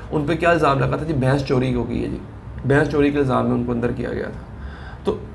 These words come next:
इस तरह के इल्ज़ाम लगा तब जाते हैं नाज़रीन जब आपने उस, अ, मखसूस सियासतदान से जान छुड़ाना हो।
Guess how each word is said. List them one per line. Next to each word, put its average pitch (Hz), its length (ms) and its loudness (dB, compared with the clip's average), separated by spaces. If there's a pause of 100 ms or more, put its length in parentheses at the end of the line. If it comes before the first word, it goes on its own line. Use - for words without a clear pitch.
इस 208 240 2
तरह 196 280 6
के 202 120 2
इल्ज़ाम 170 480 4
लगा 139 260 4 (180)
तब 180 180 6
जाते 135 380 4
हैं 131 100 2
नाज़रीन 127 380 2
जब 143 160 2
आपने 135 360 0 (100)
उस, - 340 -8
अ, 170 920 -2
मखसूस 139 640 4
सियासतदान 131 540 2
से 180 160 -2 (100)
जान 120 300 2
छुड़ाना 120 420 -6
हो। - 140 -10